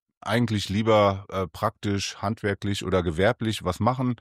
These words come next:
möchten oder könnten. Die haben dann aber das Gefühl, ähm, ja, ohne Abitur bin ich nichts wert. Da bin ich dagegen. Ich glaube, jeder ist gleich viel wert. Wir brauchen eben auch Leute, die mit den Händen arbeiten oder die als Industriemechaniker, als K-F-Z-Mechaniker oder eben,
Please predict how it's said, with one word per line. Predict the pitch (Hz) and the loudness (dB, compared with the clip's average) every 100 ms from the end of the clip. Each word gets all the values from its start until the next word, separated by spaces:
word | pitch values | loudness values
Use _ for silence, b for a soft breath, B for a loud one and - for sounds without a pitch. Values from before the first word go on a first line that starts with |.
| b b b b b b _ | b b b b b b _
möchten | 117 160 - 165 | 2 2 0 -8
oder | 120 110 | -2 -2
könnten. | - 143 143 | 0 -2 0
Die | 120 | 0
haben | 104 131 139 | 2 2 2
dann | - | 0
aber | 127 120 | 0 0
das | 113 110 | 0 -2
Gefühl, | 120 - - 151 170 170 151 127 | -4 -6 -4 0 2 2 2 -2
ähm, | 117 123 127 117 113 | 2 2 2 -2 0
ja, | 110 | 2
ohne | 107 120 104 | 2 -2 -2
Abitur | 110 101 135 123 | -4 -4 -4 -2
bin | 123 | -4
ich | 101 | -4
nichts | 104 - 98 | -6 -8 -2
wert. | 127 185 - b b b b b b b b _ - | 2 2 0 b b b b b b b b _ -2
Da | 113 | 2
bin | 131 | 2
ich | 139 | 2
dagegen. | - 107 92 101 92 87 | 0 -2 0 -2 -2 -4
Ich | - 110 - | -2 -2 -2
glaube, | 117 123 139 | 2 4 4
jeder | 113 127 160 143 | 2 0 2 0
ist | 120 | -2
gleich | - 123 151 | -2 -2 -2
viel | - 160 | -6 -4
wert. | 139 151 131 | 0 0 2
Wir | 104 | -2
brauchen | 92 117 127 110 | 2 0 0 -2
eben | 117 120 | -2 0
auch | 104 101 | -2 0
Leute, | 110 120 120 | 0 0 -2
die | 98 107 | -4 -2
mit | 107 104 | 0 0
den | 98 | 0
Händen | 98 156 131 | 0 -2 -2
arbeiten | 120 123 120 117 123 | 2 4 4 2 0
oder | 113 107 | 2 2
die | 92 113 117 | 2 -2 -4
als | 104 104 | -2 -4
Industriemechaniker, | - 117 113 - 143 151 127 117 117 120 104 | -4 -2 -2 -4 -4 -2 0 0 0 0 0
als | 110 - | -2 -2
K-F-Z-Mechaniker | 107 107 - 131 117 113 110 107 107 - 104 98 | -2 -2 -2 -4 -2 -4 -2 -2 -2 2 2 2
oder | - 110 110 104 | 0 2 4 4
eben, | - 101 104 101 | 0 -2 -2 -4